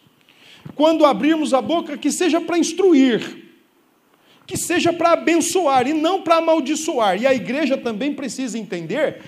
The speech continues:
que a liderança que está aqui foi colocada por Deus. E a liderança que tá aqui foi colocada pra ser fiel a Deus, não foi pra te agradar, não.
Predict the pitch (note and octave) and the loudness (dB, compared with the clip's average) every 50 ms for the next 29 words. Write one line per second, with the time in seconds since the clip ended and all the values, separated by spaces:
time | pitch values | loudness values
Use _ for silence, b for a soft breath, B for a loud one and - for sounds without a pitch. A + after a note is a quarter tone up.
0 | B B B B - C#4+ C4+ C4 B3 C#4+ - C#4+ C4 A#3 A#3+ D4 E4 - D4+ - | B B B B 0 0 0 0 0 -4 0 2 2 2 2 0 0 -2 -6 -6
1 | - C4+ A#3 - - A3+ G3+ G3 - C#4+ D#4+ D#4 D#4 E4 E4 E4 G4 G4 G#4 - | -6 -6 -6 -4 -4 -4 -4 -2 -2 -4 -4 -2 -6 -8 -6 -6 -6 -6 -6 -4
2 | - F4 G4 F#4+ F#4+ F#4+ - G#4 G#4+ F4 F#4 C#4 G3+ F3 D3 - - - - _ | -2 -2 -2 -2 -4 -4 0 0 0 2 2 -2 -2 -4 -6 -10 -14 -16 -18 _
3 | _ _ _ _ _ _ _ B B B B B B C#4 F#4 E4+ D4+ D4 - B3+ | _ _ _ _ _ _ _ B B B B B B -2 -2 0 -2 0 2 4
4 | A3+ B3+ C4+ - - - B3+ - G#3+ F3 E3 - C#4+ D#4 D#4 D4+ D4+ - C#4+ C#4+ | 4 4 2 0 -4 -8 -6 -4 -4 -6 -2 0 -2 0 0 -4 -6 -4 0 0
5 | C4+ B3 C4 D4 D4 D4 A#3+ - C#4+ B3+ - D4+ C#4 - - D4 C4+ C#4 E4+ F4+ | 0 0 0 -4 -4 -4 -4 -4 -4 -4 -4 -8 -10 -8 -6 -4 -2 -2 -2 -4
6 | E4+ E4 C#4 C4+ B3+ C#4+ - D#4+ E4 E4 F#4 F#4 F4 F#4 F4 F#4 F4 E4+ E4 F4+ | -4 -4 -4 -4 -4 -6 -8 -8 -8 -8 -8 -6 -6 -6 -2 0 0 0 0 0
7 | F4+ G#4 G#4 F#4+ C4 G#3+ F3+ D#3+ - - | -2 -2 -4 -4 -4 -4 -6 -8 -10 -20